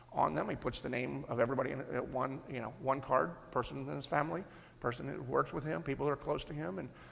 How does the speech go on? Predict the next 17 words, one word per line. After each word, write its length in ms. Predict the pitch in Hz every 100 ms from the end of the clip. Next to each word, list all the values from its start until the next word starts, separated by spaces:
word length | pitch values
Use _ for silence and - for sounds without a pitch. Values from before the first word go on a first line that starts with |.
| - -
he 80 | 165
has 240 | 143 139
a, 100 | 160 -
a 40 | 156
stack 340 | - 123 -
of 80 | -
cards. 340 | 262 - - - - - -
And 120 | -
each 260 | 185 185 - -
one 340 | 143 147 208
with 140 | 156 151
a 80 | 143
name, 260 | 143 220
he, 240 | 165 160 165
he 140 | 147 147
then 260 | 143 160
puts 420 | 160 - 170 -